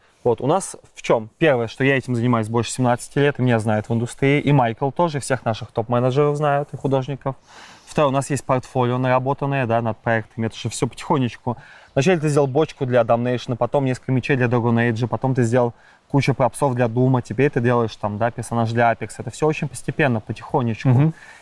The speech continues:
Speaker 1: И третье, да, то, что мы понимаем калифорнийский дух, менталитет, и максимально делаем так, чтобы нам было комфортно работать. То есть профессионализм, нетворкинг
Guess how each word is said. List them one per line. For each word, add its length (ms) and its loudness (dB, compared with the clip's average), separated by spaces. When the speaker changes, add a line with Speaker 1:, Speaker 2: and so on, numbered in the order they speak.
Speaker 1:
И 80 2
третье, 440 2
да, 240 4
то, 200 -4
что 500 0
мы 320 0
понимаем 440 2
калифорнийский 720 -4
дух, 220 0
менталитет, 640 0
и 160 4
максимально 600 2
делаем 220 0
так, 140 -2
чтобы 160 -4
нам 80 2
было 120 -2
комфортно 540 -4
работать. 560 -10
То 60 2
есть 120 0
профессионализм, 800 2
нетворкинг 760 0